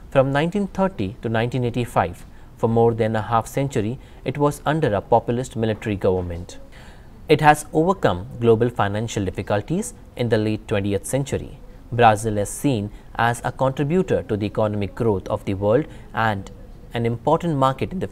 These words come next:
future. The state emblem of India as the national emblem of the Republic of India is called, is an adaptation of the lion capital of Ashoka from two fifty B C E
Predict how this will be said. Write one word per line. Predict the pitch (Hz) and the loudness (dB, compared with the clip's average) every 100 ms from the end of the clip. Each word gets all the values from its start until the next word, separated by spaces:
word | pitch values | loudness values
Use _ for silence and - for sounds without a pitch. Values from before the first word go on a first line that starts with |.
| 117 | -4
future. | 98 - - - - - - - - - - | -6 -8 -14 -16 -18 -18 -18 -20 -20 -16 -2
The | 135 | 0
state | - 190 202 | 2 0 0
emblem | 160 160 113 101 | -2 2 2 2
of | 107 - | -2 -2
India | 120 101 95 107 - - - | -2 0 -2 -4 -10 -16 -4
as | 117 117 | -2 0
the | 117 | 0
national | 120 151 - 180 | 2 0 -2 -4
emblem | 160 123 101 104 | -2 0 -2 -2
of | 110 | -2
the | 107 | -2
Republic | 107 123 127 151 139 | -2 0 -2 -2 -4
of | - | -4
India | - 113 98 92 | -4 -4 -2 -2
is | 92 | -4
called, | - 110 107 147 - - - - - - - | -4 0 0 0 -8 -18 -18 -18 -18 -18 -4
is | 143 139 | -4 -2
an | 135 131 | -2 2
adaptation | 127 135 - - 143 | 2 2 0 -2 -2
of | 92 | -2
the | 104 | -2
lion | 101 101 120 127 | 0 2 0 2
capital | 120 - 123 104 | 2 2 0 0
of | 95 | 0
Ashoka | 104 - 104 - 98 - - - - | -2 -2 -2 -2 -6 -8 -16 -18 0
from | 120 101 | 2 2
two | - | 0
fifty | 143 165 - 175 | 0 -2 -2 -2
B | 147 135 | 0 0
C | - | 0
E | 107 98 | -2 -2